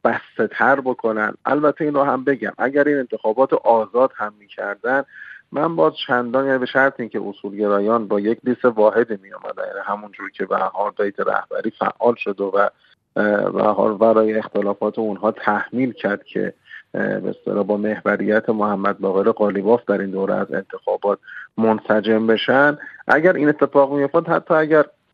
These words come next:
مشابه انتخابات قبلی هم یا دو تا انتخابات حتی مجلس ششم به اصلاح طلبان میدون می‌دادن، باز تغییری حاصل نمی‌شد. یعنی مردم به سمت این انتخابات نمی‌رفتن. برای کثیری از اون کسانی که رأی ندادن،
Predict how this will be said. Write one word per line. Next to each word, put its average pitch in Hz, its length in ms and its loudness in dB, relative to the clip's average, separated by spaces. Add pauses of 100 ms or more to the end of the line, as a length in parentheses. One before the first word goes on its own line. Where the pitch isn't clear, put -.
(320)
مشابه 123 540 2
انتخابات 107 760 -2
قبلی 104 400 -4
هم 104 220 -2
یا 104 240 -2
دو 113 180 -4
تا 110 140 -2
انتخابات 107 520 -2
حتی 120 220 2
مجلس 110 480 -4
ششم 113 360 0 (100)
به 107 220 -4
اصلاح 107 260 -6
طلبان 110 480 -4
میدون 107 460 -18
می‌دادن، 117 500 -2 (360)
باز 160 300 6
تغییری 131 480 0
حاصل 135 340 0
نمی‌شد. 143 640 -4
یعنی 104 200 -2
مردم 117 600 4
به 110 160 2
سمت 104 240 -6
این 104 140 -6
انتخابات 104 640 2
نمی‌رفتن. 123 680 -2
برای 101 300 0 (120)
کثیری 135 400 4
از 117 120 6
اون 104 140 -4
کسانی 101 460 -4
که 104 140 2
رأی 101 300 2
ندادن، 104 520 2